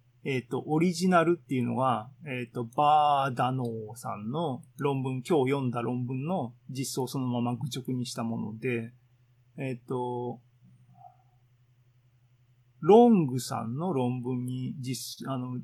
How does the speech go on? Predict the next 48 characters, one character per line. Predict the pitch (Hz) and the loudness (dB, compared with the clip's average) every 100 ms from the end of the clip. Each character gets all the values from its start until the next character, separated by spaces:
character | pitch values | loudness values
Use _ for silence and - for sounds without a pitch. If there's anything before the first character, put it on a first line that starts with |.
| - | -4
提 | 139 | 0
案 | 127 127 | 0 -2
さ | 123 | -4
れ | |
て | 117 | -4
い | 131 | -2
る | |
一、 | 131 - 131 | -4 -4 -2
二、 | 127 117 | -2 0
三、 | 156 120 104 | 2 2 0
三 | 131 135 | -4 -4
つ | - 233 | -2 0
の、 | 196 117 - _ _ _ _ - | 2 0 -4 _ _ _ _ -10
え | 139 127 117 | -4 -2 -2
っ | 120 | -4
と、 | 117 | -4
ア | 113 | -4
テ | 139 | -2
ン | 135 | -4
シ | 135 | -2
ョ | |
ン | 131 | -4
メ | 135 | -2
カ | 127 | -2
ニ | 123 | -2
ズ | 117 | -4
ム | 123 | -6
も | 127 175 151 107 139 180 - _ _ | -4 -2 -2 -4 -12 -18 -20 _ _
実 | 131 135 | -8 -6
際 | 156 139 | -4 -2
に | |
も | 131 | -2
う | 117 | -4
プ | - | -4
ロ | 147 | -2
グ | 165 | 0
ラ | 190 | 0
ム | 156 | 0
に | 120 120 | -4 -6
し | - | -4
た | 220 | -2
ん | 151 | -2
で | 113 | -6
す | - | -8
ね。 | 120 123 123 _ _ _ _ _ _ _ _ _ _ | -8 -8 -12 _ _ _ _ _ _ _ _ _ _
実 | 143 | -10
際 | - 139 117 | -6 -4 -2
に | 123 123 127 | -4 -6 -8